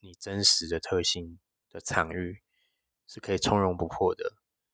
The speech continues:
把那些细腻的觉察去分享、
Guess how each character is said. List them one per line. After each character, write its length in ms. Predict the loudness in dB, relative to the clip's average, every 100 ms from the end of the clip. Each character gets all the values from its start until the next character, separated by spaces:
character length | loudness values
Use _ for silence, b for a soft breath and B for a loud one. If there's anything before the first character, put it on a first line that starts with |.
| _ -12
把 120 | -4
那 120 | -2
些 140 | 2
细 180 | 4 4
腻 160 | 2 0
的 140 | -2
觉 240 | -4 -8 -6
察 200 | -6 -6
去 200 | -4 -6
分 240 | -8 -12
享、 220 | -4 -6